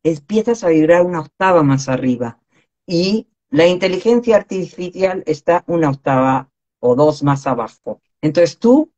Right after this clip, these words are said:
realmente empiezas a ponerte donde la tres D en, en sí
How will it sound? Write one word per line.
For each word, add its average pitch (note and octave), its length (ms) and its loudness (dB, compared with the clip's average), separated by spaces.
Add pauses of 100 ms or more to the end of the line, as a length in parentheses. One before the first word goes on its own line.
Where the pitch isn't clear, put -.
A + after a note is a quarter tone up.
(180)
realmente E3+ 680 4
empiezas G#3+ 640 0 (100)
a F3+ 280 2 (360)
ponerte A3 640 2
donde F#3+ 340 -2
la F3 160 0
tres A#3 420 0
D G3+ 280 -6
en, E3+ 200 0 (320)
en E3 220 0
sí A3+ 360 -2